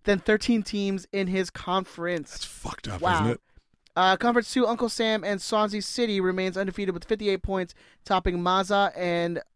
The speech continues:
Speaker 1: Aston Villa by eight points. Much like the Premier League, though, the top two have separated themselves from the rest, as in third. The rest, as in third, is cl-, decline,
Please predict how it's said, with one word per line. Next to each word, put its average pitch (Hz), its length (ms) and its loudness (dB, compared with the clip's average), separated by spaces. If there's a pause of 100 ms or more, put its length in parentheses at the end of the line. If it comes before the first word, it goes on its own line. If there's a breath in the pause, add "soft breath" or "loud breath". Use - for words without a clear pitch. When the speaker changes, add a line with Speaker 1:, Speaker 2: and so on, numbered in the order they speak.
(100)
Speaker 1:
Aston 180 320 -4
Villa 175 240 2
by 160 220 -2 (100)
eight 190 200 -2
points. 165 360 -2 (400 soft breath)
Much 196 280 2
like 196 140 2
the 180 60 -10
Premier 202 220 2
League, 196 160 2
though, 214 300 6 (180)
the 165 60 -10
top 175 220 0
two 190 100 -4
have 165 160 0
separated 170 280 -2
themselves 165 360 -4
from 165 80 -4
the 156 80 -4
rest, 175 320 -2
as 165 160 -4
in 160 140 -4
third. 196 420 -2 (1000)
The 175 100 -4
rest, 208 220 2
as 196 220 2
in 190 140 0
third, 226 340 6
is 196 260 0
cl-, - 160 -12
decline, 180 540 0